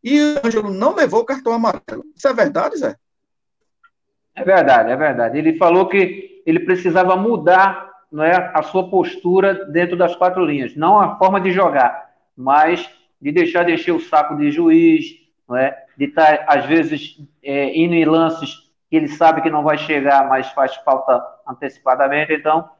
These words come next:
Speaker 2: ele realmente se comprometeu a isso e realmente ele cumpriu a risco. A gente tinha um,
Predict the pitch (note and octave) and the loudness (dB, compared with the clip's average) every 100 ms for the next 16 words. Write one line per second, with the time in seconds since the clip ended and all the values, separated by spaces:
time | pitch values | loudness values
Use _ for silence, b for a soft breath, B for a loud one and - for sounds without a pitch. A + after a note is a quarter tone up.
0 | _ _ C#3 D3 D#3 D3 - - _ _ | _ _ -2 2 2 0 -4 -18 _ _
1 | _ B2 D3+ D3 D#3 - - F3+ G#3 G3+ | _ 0 0 0 -4 -4 -6 -6 -2 0
2 | F#3+ G3+ E3+ - F3+ D#3+ D#3+ F#3 F#3 F#3+ | 0 0 -2 2 2 4 2 2 0 0
3 | F3+ E3 E3+ F3 F3+ F3 E3+ F#3 F3 C3+ | 0 -2 -2 -4 -4 -6 -2 0 0 -4
4 | A#2+ - _ _ _ C3+ F3 G3 G3 G3 | -8 -12 _ _ _ -4 -2 -4 -4 -2
5 | G3 F#3 F3+ F3 E3+ D#3+ D#3 D3+ D3 C#3 | 0 2 2 2 2 2 0 -2 -4 -4
6 | C3 | -8